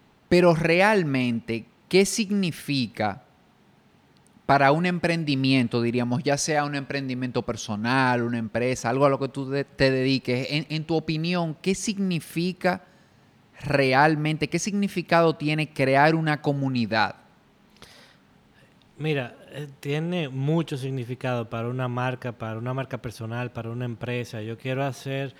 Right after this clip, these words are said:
Speaker 2: una salvedad de que en, en, en marketing y en temas de redes sociales, muchas veces se le llama comunidades a tus seguidores, a la gente que te sigue, que si tú tienes mil followers, que si tienes diez mil, que si tienes cien mil, que si es tu comunidad.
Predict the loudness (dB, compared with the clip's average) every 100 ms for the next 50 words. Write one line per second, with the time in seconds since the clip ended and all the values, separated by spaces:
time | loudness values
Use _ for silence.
0 | -20 _ _ -8 -6 -4 -4 -4 -6 -6
1 | -6 -4 -4 -4 -4 -8 _ -18 -10 -8
2 | -10 -10 -6 -6 -8 -10 -12 -12 _ -14
3 | -10 -10 -12 _ _ -10 -6 -4 -2 -4
4 | -6 -10 -10 -10 -12 _ -20 -20 _ -12
5 | -8 -6 -6 -6 -6 -4 -4 -4 -4 -6
6 | -6 -6 -4 -4 -4 -6 -6 -6 -6 -6
7 | -6 -6 -6 -6 -6 -6 -6 -4 -4 -4
8 | -4 -8 -16 -20 _ -12 -10 -10 -12 -18
9 | -10 -6 -2 0 0 -2 -8 -20 _ _
10 | -20 -14 -10 -6 -6 -6 -8 -8 -10 -8
11 | -6 -4 -6 -8 -12 -12 -10 -8 -6 -6
12 | -6 -8 -6 -2 0 -2 -4 -12 -14 -12
13 | -8 -6 -6 -6 -4 -4 -4 -8 -14 -16
14 | -14 -12 -12 -12 -12 -12 -10 -6 -6 -6
15 | -8 -10 -10 -10 -10 -10 -8 -6 -4 -4
16 | -4